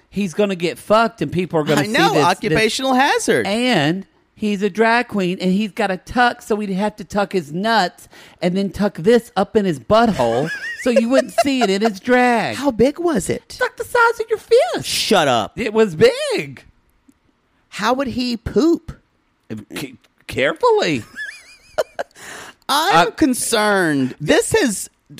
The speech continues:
Speaker 2: totally waylaid me.
Speaker 1: The, the, the people that they get on Doctor Pimple Popper, it's like they never have gone to a doctor ever.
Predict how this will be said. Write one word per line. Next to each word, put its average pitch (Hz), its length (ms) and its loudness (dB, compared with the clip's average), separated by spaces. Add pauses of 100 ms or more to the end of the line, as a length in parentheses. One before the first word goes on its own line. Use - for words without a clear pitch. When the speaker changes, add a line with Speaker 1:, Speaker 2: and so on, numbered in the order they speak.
(120)
Speaker 2:
totally 269 400 2
waylaid 165 560 2
me. 98 220 -2
Speaker 1:
The, 160 140 2
the, 147 120 -8
the 156 180 2
people 220 420 -4
that 220 160 -2
they 147 140 -4
get 123 180 -6
on 123 140 -4
Doctor 107 300 -8
Pimple 107 320 -12
Popper, 131 580 -10 (460)
it's 147 200 -4
like 139 240 -2
they 131 200 -2
never 135 420 -2
have 120 100 -18
gone 120 320 -2
to 113 140 -6
a 98 60 -4
doctor 98 640 -6 (100)
ever. 143 580 -6